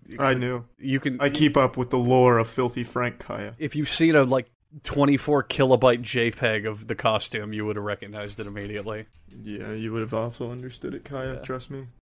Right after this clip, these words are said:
Speaker 2: Yeah. Uh, it was, uh, are there any other highlights, Charlie, so we don't dominate the whole podcast with it? 'Cause there were, there were a lot of things. But, uh,
Speaker 1: There's a lot of good things in there.
Speaker 2: Oh, the, uh, I just,
Speaker 1: Nothing
Speaker 2: the other
Speaker 1: but
Speaker 2: one I
Speaker 1: good
Speaker 2: wanna
Speaker 1: things.
Speaker 2: bring up is, uh, they cut to the Guardians of the Galaxy part,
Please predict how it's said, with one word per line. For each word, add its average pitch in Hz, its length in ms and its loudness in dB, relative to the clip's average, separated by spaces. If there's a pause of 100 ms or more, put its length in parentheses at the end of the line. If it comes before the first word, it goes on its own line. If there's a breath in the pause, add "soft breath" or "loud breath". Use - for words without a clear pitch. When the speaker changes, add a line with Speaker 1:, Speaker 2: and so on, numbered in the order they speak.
(360)
Speaker 2:
Yeah. - 280 -12 (600)
Uh, 117 340 -8 (120)
it 131 120 -4
was, 123 400 -4 (560)
uh, 135 40 -6
are 127 320 6
there 190 120 6
any 214 140 0
other 202 120 4
highlights, 202 400 4
Charlie, 196 320 2
so 175 180 -2
we 160 60 2
don't 160 260 -4
dominate 156 360 0
the 151 80 -2
whole 143 100 -2
podcast 151 440 0
with 151 140 -2
it? 147 140 0
'Cause 113 220 -8
there 139 120 2
were, 123 220 2
there 143 120 -2
were 180 100 4
a 131 60 8
lot 123 240 6
of 127 80 -4
things. 143 680 -6 (640)
But, 110 140 -6
uh, 110 140 2
Speaker 1:
There's 110 100 2
a 131 40 2
lot 131 200 4
of 113 80 0
good 120 180 -2
things 113 260 -6
in 120 140 -10
there. 113 160 -8
Speaker 2:
Oh, 214 240 10
the, 160 180 4
uh, 226 160 6
I 208 100 4
just, 254 180 0
Speaker 1:
Nothing 240 80 2
Speaker 2:
the 247 60 8
other 254 120 10
Speaker 1:
but 214 60 8
Speaker 2:
one 208 80 6
I 196 40 6
Speaker 1:
good 190 60 6
Speaker 2:
wanna 180 140 6
Speaker 1:
things. 127 40 0
Speaker 2:
bring 160 200 6
up 160 240 6 (100)
is, 143 300 4
uh, 123 340 8
they 127 200 2
cut - 200 0
to 190 80 0
the 143 80 2
Guardians 139 360 4
of 139 80 -2
the 117 40 -4
Galaxy 113 460 2
part, 170 280 -2